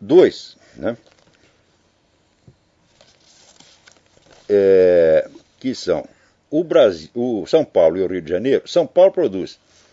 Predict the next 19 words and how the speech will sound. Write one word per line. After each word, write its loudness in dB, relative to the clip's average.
cento -2
e 0
oitenta -6
e -4
um -10
bilhões -6
quatrocentos -2
e -12
quatorze -2
milhões -8
cento -8
e -10
treze -8
mil -4
oitocentos -6
e -6
oitenta -8
e -10
seis -10